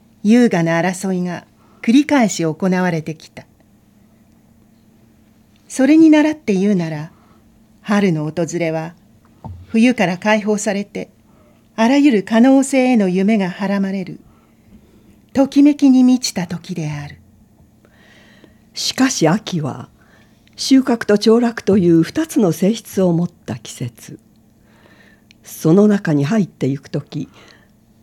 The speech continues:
Speaker 2: 我々の情にはほろ苦いものが混じらざるを得ない。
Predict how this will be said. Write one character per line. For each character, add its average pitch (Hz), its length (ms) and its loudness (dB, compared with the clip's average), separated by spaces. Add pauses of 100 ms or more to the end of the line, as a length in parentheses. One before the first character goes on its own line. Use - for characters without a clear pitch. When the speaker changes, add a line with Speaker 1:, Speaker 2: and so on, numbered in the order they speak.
(140)
Speaker 2:
我 190 260 2
々 226 240 4
の 196 160 4
情 185 240 2
に 185 160 2
は 127 220 -4 (420)
ほ 160 220 -2
ろ 254 120 2
苦 254 300 0
い 190 100 0
も 151 160 -2
の 160 160 -2
が 120 200 -8
混 131 180 -4
じ 196 140 -4
ら 208 140 -2
ざ 170 180 -2
る 151 160 -8
を - 200 -14
得 120 140 -6
な 104 140 -8
い。 120 80 -18